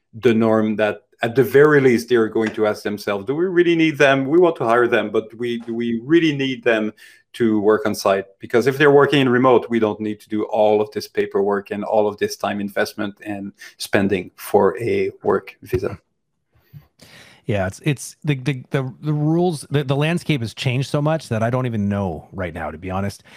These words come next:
Speaker 2: I think that, um,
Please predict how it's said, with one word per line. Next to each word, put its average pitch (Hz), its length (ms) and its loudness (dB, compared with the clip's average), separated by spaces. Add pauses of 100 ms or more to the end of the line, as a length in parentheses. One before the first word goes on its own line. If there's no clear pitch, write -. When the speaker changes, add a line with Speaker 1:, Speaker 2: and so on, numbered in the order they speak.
(100)
Speaker 2:
I 120 120 -4
think 147 260 -4
that, 117 220 -4 (1300)
um, 110 460 -2